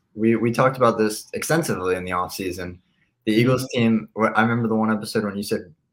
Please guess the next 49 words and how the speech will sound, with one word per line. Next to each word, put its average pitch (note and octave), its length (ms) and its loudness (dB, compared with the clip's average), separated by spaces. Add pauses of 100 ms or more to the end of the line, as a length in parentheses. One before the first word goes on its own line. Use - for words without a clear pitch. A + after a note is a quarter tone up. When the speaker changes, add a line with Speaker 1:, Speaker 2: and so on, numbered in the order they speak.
(480)
Speaker 1:
when F#2 340 -6
you G2+ 120 -2
were G2+ 300 -4 (180)
flabbergasted G2 800 0
that F#2+ 80 -2
I F#2 100 0
was F2+ 120 -6
thinking G2 260 -10
Super A2+ 300 -8
Bowl A#2+ 180 2
for C3 100 -8
this A#2+ 160 -6
team. C3+ 380 -4 (1080)
If G#2+ 200 -4
Jalen A#2+ 360 -2
Hurts A#2+ 600 -4
takes A2+ 320 -2
the A#2 60 -2
next G#2+ 260 -4
step, F#2 260 -4
if F2+ 100 -10
he A#2 120 -4
continues C3 480 -4
to A2+ 80 -6
play C3+ 280 0
like G#2+ 160 2
he G#2+ 120 -6
did F#2 200 -4
in F2 160 -12
week E2+ 160 -20
two, E2 380 -8 (160)
that's G2+ 220 -2
Speaker 2:
Mm-hmm. G#2+ 80 -6
Speaker 1:
the G#2 80 -6
kind A#2+ 120 -2
of A2+ 60 -8
quarterback G#2+ 480 -2
that's G2 160 -14
gonna G2 180 -8
take F#2+ 280 -6
this F#2 220 -12 (120)
talented A2+ 640 -2
Eagles G#2 340 -6
roster F#2+ 640 -4 (240)
to A#2 100 -4
the - 80 -6
Speaker 2:
Mm-hmm. - 20 -10 (180)
Speaker 1:
Super F#2+ 120 -10
Bowl. D2 320 -8